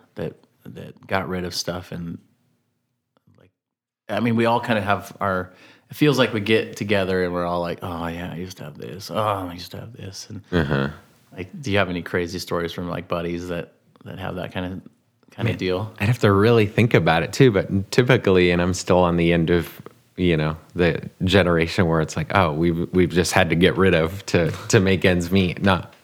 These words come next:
Speaker 2: not, nothing has come back yet, but, um, you know, I think it's cool when something like that can come back. And usually I,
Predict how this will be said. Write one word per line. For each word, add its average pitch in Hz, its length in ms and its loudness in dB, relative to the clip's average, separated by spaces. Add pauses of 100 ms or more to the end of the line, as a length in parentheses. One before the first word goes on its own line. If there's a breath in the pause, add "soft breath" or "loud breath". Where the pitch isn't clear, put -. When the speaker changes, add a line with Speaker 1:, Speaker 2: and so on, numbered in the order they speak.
(180)
Speaker 2:
not, 98 280 0
nothing 107 280 4
has 95 100 2
come 101 220 2
back 90 280 2
yet, 76 280 -4
but, 85 300 0
um, 87 280 0 (800 loud breath)
you 101 100 2
know, 95 140 4
I 95 80 0
think 104 180 -2
it's 85 140 -2
cool 98 240 2
when 87 120 2
something 92 340 -2
like 80 180 -2
that 82 180 -2
can 85 160 -2
come 87 200 0
back. 85 340 0
And 90 120 2
usually 107 680 4
I, 87 180 -2